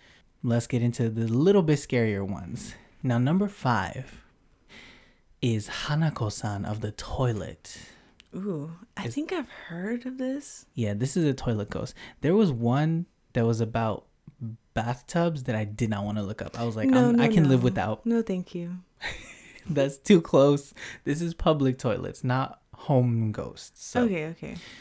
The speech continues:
Speaker 1: so this one's kind of creepy because this is a yurei that kids in elementary school will be closest to. Now, no one knows where this one comes from, but basically, Hanako-san is a child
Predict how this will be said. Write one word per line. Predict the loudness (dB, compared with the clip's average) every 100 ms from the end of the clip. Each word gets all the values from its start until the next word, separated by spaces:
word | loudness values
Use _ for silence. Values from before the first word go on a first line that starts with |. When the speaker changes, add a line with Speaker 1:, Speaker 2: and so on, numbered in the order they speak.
| -8
Speaker 1:
so | 0
this | 2 4
one's | 2
kind | 0 -8 -2 2 4
of | 4
creepy | 0 -6 -4 -4
because | -4 -4 -2 -2 -2
this | -6 -6
is | -6
a |
yurei | -4 -4 0 2 2 0 -2
that | -6 -8 -6
kids | -4 -2
in | -4
elementary | -2 -2 0 0 0 -2 -4
school | -4 -4
will | -4
be | -6
closest | -12 -16 -4 -2 -2 -4 -12 -14
to. | -16 -16 -16 -20 _ _ _ _ _ _ _ _ _ _ -6
Now, | -4 -4 -10 -18 _ -20 -20 -20 _ _
no | 0 2
one | 4 4 6
knows | 4 2
where | 0
this | -2 -2
one | -4 -6
comes | -10 -8 -4 -2 -2 -4
from, | -10 -12 -10 -14 -14 _ _ _ _ _ -10
but | -10 -12 -4
basically, | 0 0 -4 -12 -12 -14 -14 -16 -20 -20 -20 -4
Hanako-san | 0 2 2 0 2 0 0
is | -2 -4
a |
child | -4 -8 -8 -4 -2 -2 -4 -10 -18